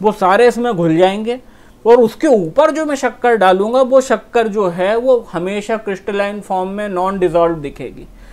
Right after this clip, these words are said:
The same thing is here, कि बाइल जो सिक्रीट हो रहा है उस बाइल के अंदर जितना कोलेस्ट्रॉल नेचुरली सैचुरेट होके रह सकता है सिर्फ उतना कोलेस्ट्रॉल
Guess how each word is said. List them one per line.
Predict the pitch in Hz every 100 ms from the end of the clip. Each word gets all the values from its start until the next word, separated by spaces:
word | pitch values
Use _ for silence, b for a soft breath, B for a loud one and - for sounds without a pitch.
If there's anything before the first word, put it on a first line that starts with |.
| b -
The | 170
same | - 202 196
thing | 180 170
is | 151 139
here, | 131 127 - b b b -
कि |
बाइल | 190 147 135 196 277
जो | 262 285
सिक्रीट | - 190 190 202 180
हो | 151 147
रहा | 156
है | 160
उस | 190 202
बाइल | 151 143 190 233
के | 247
अंदर | 233 240 240
जितना | 175 196 226 254 -
कोलेस्ट्रॉल | 160 170 208 214 247 247 233
नेचुरली | 170 175 220 226 240
सैचुरेट | 233 240 - 208 220 226 185
होके | 196 196 240 226
रह | 160 202
सकता | 220 214 - 240
है | 233
सिर्फ | 233 220
उतना | 196 220 240 240 - - - -
कोलेस्ट्रॉल | 196 185 214 - 220 220